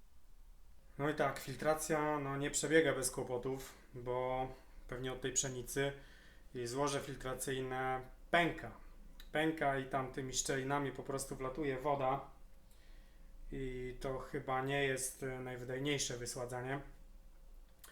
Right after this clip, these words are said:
Dlatego wzruszyłem mu to, pomieszałem to wszystko, tak żeby się jeszcze raz równomiernie ułożyło. Znowu zawrócę trochę, e, brzeczki, no jak znów opęka, no to znów zrobię to samo.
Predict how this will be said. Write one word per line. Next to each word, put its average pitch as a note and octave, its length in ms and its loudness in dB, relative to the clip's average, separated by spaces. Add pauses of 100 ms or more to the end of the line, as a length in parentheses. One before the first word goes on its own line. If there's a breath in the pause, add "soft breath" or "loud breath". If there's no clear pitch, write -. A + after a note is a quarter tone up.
(500 loud breath)
Dlatego D3 840 6
wzruszyłem C#3+ 480 4
mu B2 120 0
to, C3 200 0
pomieszałem C3+ 500 0
to B2+ 120 -4
wszystko, D3+ 560 2
tak B2+ 140 -4
żeby B2+ 480 0
się C3+ 180 -4
jeszcze C3 280 -2
raz C3+ 220 2
równomiernie C3 580 0
ułożyło. C#3 600 4 (880 loud breath)
Znowu D#3 340 2
zawrócę D#3 500 4
trochę, D#3 400 4 (600 loud breath)
e, C#3 580 2
brzeczki, C#3+ 760 0
no C3+ 160 0
jak C3 220 0
znów C3+ 220 -2
opęka, C3 440 0
no B2+ 140 -4
to B2 540 -2
znów B2+ 260 -2
zrobię B2 200 2
to B2 100 -2
samo. B2 360 2